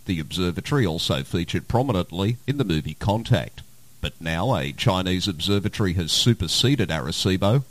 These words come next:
According to China's Xinhua News Service, installation of the five hundred metre F A S T radio telescope is complete, with the last triangular reflector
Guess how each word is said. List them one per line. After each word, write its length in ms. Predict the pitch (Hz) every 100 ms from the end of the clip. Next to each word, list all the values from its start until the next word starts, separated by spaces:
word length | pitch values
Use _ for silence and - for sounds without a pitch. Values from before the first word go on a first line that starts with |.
| -
According 380 | 123 143 147 101
to 100 | 110
China's 520 | - 117 110 98 82 -
Xinhua 600 | - 113 107 95 90 78
News 260 | 95 135 127
Service, 560 | 98 76 85 104 - -
installation 680 | - 131 - 98 98 110 113
of 160 | 87 -
the 160 | 82
five 380 | 78 107 110 95
hundred 280 | 107 95 87
metre 300 | 98 87 85 -
F 160 | 113
A 220 | 107 90 87
S 180 | 82
T 340 | - 131 120 69
radio 420 | 71 78 80 71
telescope 640 | 73 104 92 - - 120 98
is 120 | 85
complete, 580 | 95 71 - 127 80 - - -
with 220 | 78 -
the 200 | 78 71
last 460 | 69 85 101 104 -
triangular 680 | - 85 82 98 104 82
reflector 580 | 80 80 - 127 - 95